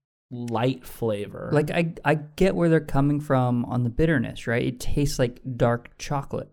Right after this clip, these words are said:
Speaker 2: but it tastes, like, to your point, it tastes like it's a dark chocolate that you bite into it, and it's got, like, this sweet surprise that you didn't want.
Speaker 1: Exactly, yeah. Abs-, <laughs> absolutely. You did not want
Speaker 2: You
Speaker 1: that.
Speaker 2: didn't want the sweet surprise.
Speaker 1: No.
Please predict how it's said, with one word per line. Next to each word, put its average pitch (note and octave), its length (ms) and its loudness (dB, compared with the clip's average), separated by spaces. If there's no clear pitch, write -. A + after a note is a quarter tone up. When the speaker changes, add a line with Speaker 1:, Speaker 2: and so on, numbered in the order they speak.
Speaker 2:
but C3 220 0
it C#3 120 -2
tastes, D#3+ 460 0
like, C3 300 0
to C3 100 -2
your B2+ 80 2
point, F#3+ 340 0
it - 140 -12
tastes C#3 240 0
like C3+ 200 -2
it's C3 160 -6
a A#2+ 60 -4
dark A#2+ 340 0
chocolate A#2 400 -4
that A#2 100 -4
you A2+ 100 -2
bite G#2+ 320 -6
into A2 380 -4
it, A2+ 140 -4
and A2 120 -6
it's G#2+ 140 -10
got, G#2 180 -10
like, G#2+ 160 -10
this - 340 -10
sweet - 440 -4
surprise G#2 560 -4
that A2+ 100 -6
you A#2+ 80 -4
didn't A2+ 340 -6
want. D#3 460 4
Speaker 1:
Exactly, A2+ 600 0
yeah. G2+ 260 -10
Abs-, A2+ 300 -2
<laughs> - 180 -6
absolutely. - 500 4
You D#3+ 80 8
did C3 580 6
not C#3+ 540 8
want D#3 440 6
Speaker 2:
You - 80 -20
Speaker 1:
that. F#2 240 -2
Speaker 2:
didn't D3+ 320 0
want C#3 300 2
the C#3+ 120 2
sweet - 340 -6
surprise. C3+ 680 0
Speaker 1:
No. A2+ 500 -2